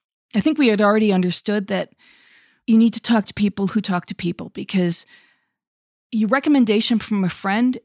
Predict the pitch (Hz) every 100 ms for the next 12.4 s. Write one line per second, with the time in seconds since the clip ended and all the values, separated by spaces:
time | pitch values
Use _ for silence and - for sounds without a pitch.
0 | - 202 - - 247 254 233 - 202 190
1 | 175 165 165 - - 196 - _ _ _
2 | _ _ - 202 196 202 - 175 165 175
3 | - 190 180 - 180 - 175 202 _ _
4 | _ _ _ _ _ _ _ - 254 262
5 | 262 - 233 226 202 180 180 - 202 196
6 | 190 202 - 185 - - 180 185 - -
7 | _ _ _ _ _ _ _ _ - 214
8 | 220 247 277 233 226 202 - 196 220 -
9 | - 208 196 _ 214 208 208 180 185 180
10 | 185 180 208 - 196 180 208 214 - _
11 | _ - - - 208 226 233 240 208 202
12 | - 233 262 208